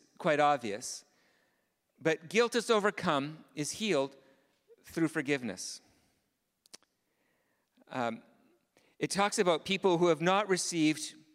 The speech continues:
forgiveness. It says, "Worshippers would have been cleansed once for all and would no longer have felt guilty for their sins."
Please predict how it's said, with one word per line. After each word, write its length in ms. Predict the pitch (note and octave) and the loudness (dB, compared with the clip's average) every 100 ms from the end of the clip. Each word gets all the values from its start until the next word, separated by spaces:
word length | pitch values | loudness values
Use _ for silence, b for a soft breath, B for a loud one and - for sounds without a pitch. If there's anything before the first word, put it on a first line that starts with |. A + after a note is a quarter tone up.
| _ | _
forgiveness. 680 | - D#3+ D3 C#3 B2+ C#3 - | -4 -4 0 -2 -2 -6 -6
It 60 | |
says, 220 | C#3+ E3+ C3+ | -6 -6 0
"Worshippers 500 | G#3+ G#3+ A3+ F#3 D#3 | 0 0 -2 -2 2
would 140 | F#3 | 2
have 100 | E3 | 2
been 140 | F3 | 0
cleansed 360 | D#3 G3 F3 D3+ | -2 0 0 2
once 240 | F#3+ G3+ | 0 0
for 180 | - G3+ | -2 2
all 100 | F3+ | 2
and 80 | E3+ | 4
would 120 | D#3+ | 2
no 160 | F3 F#3+ | 4 4
longer 340 | G3 G3 E3+ | 4 2 0
have 140 | D#3 D3+ | 0 0
felt 280 | F3 D#3 | 2 2
guilty 300 | D3+ G#3 - | 2 -2 -2
for 180 | F3 E3+ | -4 -2
their 140 | D#3 D3 | 0 -2
sins." 540 | - F#3+ G2+ - - | -4 -6 -8 -14 -18